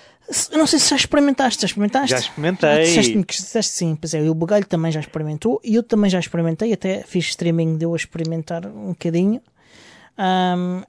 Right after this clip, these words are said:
Speaker 1: então, fala-me disso, da tua experiência, André.
Speaker 2: Pronto, então, isto, eh, nós andámos a, a trocar uns galhardetes e, e eu
Speaker 1: Mas é
Speaker 2: fui,
Speaker 1: verdade.
Speaker 2: fui, fui testar.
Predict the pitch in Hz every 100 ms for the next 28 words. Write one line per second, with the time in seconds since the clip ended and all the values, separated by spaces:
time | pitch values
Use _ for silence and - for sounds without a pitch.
0 | - 208 247 247 - _ _ _ _ _
1 | _ _ _ _ - 254 226 180 156 143
2 | - - 175 180 - 165 160 - 160 160
3 | - - 117 104 - _ _ 143 190 196
4 | 156 - - 113 120 123 123 127 139 135
5 | 139 127 139 139 143 135 131 135 - 135
6 | 135 123 135 135 135 135 135 175 - -
7 | - - 147 131 131 135 135 139 143 143
8 | 185 170 135 131 127 123 127 127 - 117
9 | 113 110 107 - 123 113 - 101 92